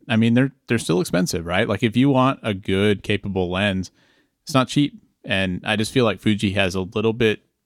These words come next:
they have a little bit of a better lineup for that kind of stuff because they're so focused on A P S C.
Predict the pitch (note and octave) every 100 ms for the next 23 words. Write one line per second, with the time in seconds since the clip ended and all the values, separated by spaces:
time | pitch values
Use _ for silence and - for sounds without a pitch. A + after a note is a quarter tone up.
0 | _ _ _ B2+ D3 E3 E3 D#3 C#3+ A#2
1 | G2 F#2+ G#2 F#2 E2+ G2 E2+ E2+ - F2+
2 | - F#2 - F#2+ F2+ - G#2+ - G2 F#2
3 | G2 F2+ G2 F2+ F#2+ F2 F#2 - E2+ E2+
4 | E2 - - - F#2+